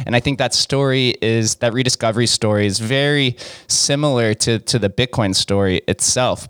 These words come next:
But the book also ties into your past history. And from what I got up to, you created your own blockchain at,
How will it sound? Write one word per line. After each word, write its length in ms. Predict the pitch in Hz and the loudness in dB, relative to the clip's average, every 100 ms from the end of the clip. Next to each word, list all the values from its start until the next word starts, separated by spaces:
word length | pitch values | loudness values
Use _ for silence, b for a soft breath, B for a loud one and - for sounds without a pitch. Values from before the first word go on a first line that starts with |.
| - | -4
But 260 | 110 - - | -4 -4 -4
the 100 | 117 | -4
book 260 | 101 180 | -2 -4
also 240 | - 127 135 | -2 -2 -2
ties 320 | 131 117 107 | -2 -2 0
into 440 | 107 104 110 104 107 B B B | 0 0 0 0 -2 B B B
your 120 | 98 | -2
past 280 | 120 104 - | 0 0 0
history. 640 | 113 - 104 107 104 104 | 0 -2 0 0 2 0
And 160 | - 98 | 0 -2
from 120 | 110 | -2
what 100 | 107 | 0
I 60 | 101 | 0
got 120 | 110 | -2
up 120 | 127 | -2
to, 120 | - | -2
you 360 | 127 123 120 101 | 0 0 0 -2
created 340 | - 110 104 | -2 -2 0
your 80 | 101 | 0
own 140 | 95 92 | -2 0
blockchain 720 | 104 107 - 110 104 104 101 | -2 -2 -2 0 2 2 0
at, 300 | - - - | -2 -2 -4